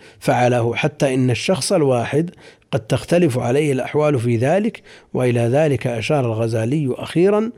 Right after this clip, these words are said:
والله أعلم بالصواب. وفي عمدة القاري، آه، فإن قلت: "ما الفرق و-، فإن قلت: ما الفرق بين صيام الوصال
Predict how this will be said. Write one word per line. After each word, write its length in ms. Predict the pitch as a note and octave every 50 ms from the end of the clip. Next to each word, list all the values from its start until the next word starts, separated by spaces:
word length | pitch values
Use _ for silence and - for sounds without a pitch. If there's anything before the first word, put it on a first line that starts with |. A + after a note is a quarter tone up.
| - - - - - _ -
والله 480 | C3 B2 A#2+ C#3 E3 D#3+ B2 A#2 B2+ -
أعلم 480 | D#3 E3 D#3+ C#3 C#3 D#3 F#3 G#3+ A3
بالصواب. 760 | - E3+ D3+ - - - C#3+ C3 B2 B2 B2 A#2+ A#2+ A#2 A#2 A#2+ - - - - - - -
وفي 200 | - B2 A2+ F#3
عمدة 320 | E3+ G3 B3 C4+ B3 B3 - G#3+
القاري، 640 | F#3+ F3 - F3+ D#3+ C#3+ C3 B2 B2+ C3 D3 E3 - - _ _ _ _ _ _ _ _ _ _ _ _ - _ _ _ -
آه، 260 | C3+ B2+ B2+ B2+ B2+
فإن 320 | B2+ - F#3+ G#3+ A#3+ A#3+ G3+
قلت: 520 | - - E3+ D3+ E3 F3 E3+ - - - - _ _ _ _ _ _ _ _ _ _ _ _ _ _ _ _ _ _ _ _ _ _
"ما 200 | D3+ D#3+ G#3 C4
الفرق 680 | B3+ G3 - - G3 F#3 F3+ - - D#3+ D#3 E3 D#3+ - - - - _ _ _ _ _ _ _ _ _ _ _ _ _ _ _ _ _ _ _ _ _ _ _ _ _ _ _ _ _ _ _ _ _ _ _ _ _ _ _ _ -
و-، 560 | C#3+ B2+ B2+ B2+ C3 C3+ C3 C3 C3+ C3+ C3+
فإن 260 | B2 D#3+ D#3+ D3+ D#3
قلت: 320 | D3 - G#3 G#3+ F#3+ C#3 D#3
ما 140 | F3 G3 A#3+
الفرق 480 | A#3 F3 - G3+ G#3 G#3+ G#3 - D#3+
بين 380 | D3 C3+ D#3+ F3+ F3 D#3 D3 -
صيام 500 | - - C3+ B2+ C3+ D3 E3 F3+ F#3 F#3
الوصال 840 | F3+ F3+ F3 D#3+ C#3 - - D#3 D3 D3+ D#3 D3+ D3+ D3+ D3+ -